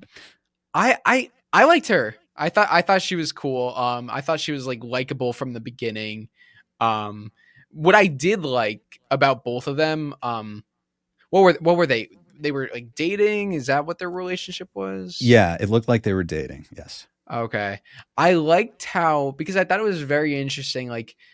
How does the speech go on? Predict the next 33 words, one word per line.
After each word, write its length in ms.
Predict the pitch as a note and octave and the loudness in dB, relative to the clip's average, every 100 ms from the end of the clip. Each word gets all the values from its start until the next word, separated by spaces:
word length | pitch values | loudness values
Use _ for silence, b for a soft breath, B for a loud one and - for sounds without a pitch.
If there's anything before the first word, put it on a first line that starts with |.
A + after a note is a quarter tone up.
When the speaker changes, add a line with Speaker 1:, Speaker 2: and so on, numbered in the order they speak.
| _ - | _ -4
Speaker 1:
um, 380 | B2 A2+ A2 - _ _ _ _ _ _ _ - | -2 -2 -6 -16 _ _ _ _ _ _ _ -10
you 100 | C3+ | -4
know, 120 | B2+ B2 | -2 -2
we've 240 | B2+ B2 | -4 -4
seen 340 | - C#3+ C3 | -2 -2 -2
movies 420 | A#2+ B2 A#2+ A#2+ A#2+ | -2 -4 -4 -6 -6
and 140 | A2+ | -6
shows, 500 | - A#2+ A#2 A#2 - | -4 -2 -2 -4 -8
you 140 | - A#2 | -10 -10
know, 80 | |
where 280 | A2+ A2+ A2 | -8 -6 -8
people 280 | - A#2+ A#2+ | -8 -8 -6
are 80 | A2+ | -6
passionate, 840 | - G#2+ A2+ - A#2+ A#2 A2+ - _ - | -2 -2 0 -2 -4 -4 -6 -6 _ -2
pa-, 240 | - B2+ - | 2 2 2
so 200 | - G#3 | 4 6
passionate 600 | F#3 - D3 C#3+ - C#3+ C3+ | 6 4 4 4 2 2 2
about 200 | C3 A#2+ | 2 0
a 40 | |
certain 440 | - C#3 B2+ B2+ | 0 0 0 -2
thing. 400 | A#2 C3+ B2+ A#2+ | -2 -2 0 -2
And, 220 | A#2 A#2 A#2 B B - | -4 -4 -8 B B 0
um, 400 | A#2 A#2+ A2+ A2+ - b b b _ - | 4 4 2 -4 -12 b b b _ 4
it 100 | D#3+ | 6
was 280 | E3 D#3+ C#3 | 8 6 4
really 280 | D3 F3+ E3 | 4 6 6
cool, 260 | - E3+ | 4 4
like, 220 | D3 C3+ C#3 | 4 4 2
you 100 | D3 | 0
know, 80 | |
when 140 | C#3 C3+ | 2 2
they 140 | C3 | 0
heard, 180 | B2 | 0